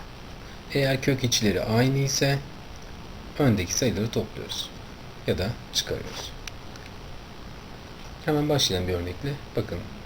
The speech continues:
temel şart ne? Kök içlerinin aynı olması. Kök iki, kök iki. Aynı olduğuna göre öndeki sayıları toplayabiliriz. İki artı beş ne yapacak? Yedi. Kural bu kadar basit.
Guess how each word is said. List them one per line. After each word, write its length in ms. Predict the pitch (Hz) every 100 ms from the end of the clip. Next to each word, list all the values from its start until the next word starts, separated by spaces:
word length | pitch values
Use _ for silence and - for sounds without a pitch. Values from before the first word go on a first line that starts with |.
| -
temel 280 | - 123 131
şart 320 | - 123 135
ne? 100 | 143 170 - - -
Kök 200 | - 127
içlerinin 420 | - - 92 104 123
aynı 220 | 98 76
olması. 320 | - - - -
Kök 220 | 123 117
iki, 400 | 92 - 101 143 - - - - - - -
kök 160 | 117 - -
iki. 120 | - - - - - -
Aynı 280 | 139 110
olduğuna 200 | 87 82
göre 280 | 85 117 139 -
öndeki 340 | 120 107 104
sayıları 340 | - 92 95 117
toplayabiliriz. 600 | 110 - 80 76 - - -
İki 180 | - 113
artı 280 | 82 85
beş 320 | 95 131 - - - - - - - - - - - -
ne 80 | 104
yapacak? 400 | 87 - 101 135 - - - - - -
Yedi. 200 | 92 - - - - - - -
Kural 200 | 151 110 104
bu 40 |
kadar 220 | 87 82
basit. 280 | 80 -